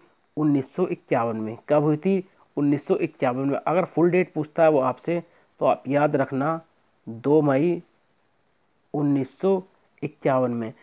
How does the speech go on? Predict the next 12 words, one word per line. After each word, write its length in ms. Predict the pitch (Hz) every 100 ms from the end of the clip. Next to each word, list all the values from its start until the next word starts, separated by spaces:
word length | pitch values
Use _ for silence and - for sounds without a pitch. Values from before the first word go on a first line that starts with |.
| _ -
मुख्यालय 440 | 139 - 170 160
कहाँ 200 | 180 165
पे 120 | 160 175
है 100 | 170
इसका? 340 | 170 190 180
तो 140 | 170
मुख्यालय 500 | 135 131 - 147 143
है 140 | 143 135
इसका 380 | 131 180 180 170 _ _ _ -
नई 440 | 117 123 160 185 160
दिल्ली 440 | - 127 110 107 101
में। 240 | 98 98